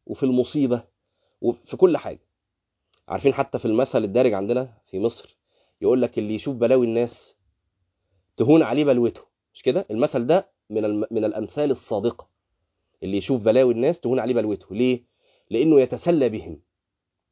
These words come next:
يعني إيه يا جماعة خلق التسلي ده؟ يعني لما تشوف غيرك بيشاركك العبادة، ده بيخفف عليك وطأة العبادة. فهمتوا؟ ولذلك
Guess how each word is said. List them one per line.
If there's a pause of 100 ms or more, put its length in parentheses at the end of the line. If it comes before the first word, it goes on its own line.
يعني
إيه
يا
جماعة
خلق
التسلي
ده؟ (1400)
يعني (140)
لما
تشوف
غيرك
بيشاركك
العبادة، (1040)
ده
بيخفف
عليك (540)
وطأة
العبادة. (2000)
فهمتوا؟ (680)
ولذلك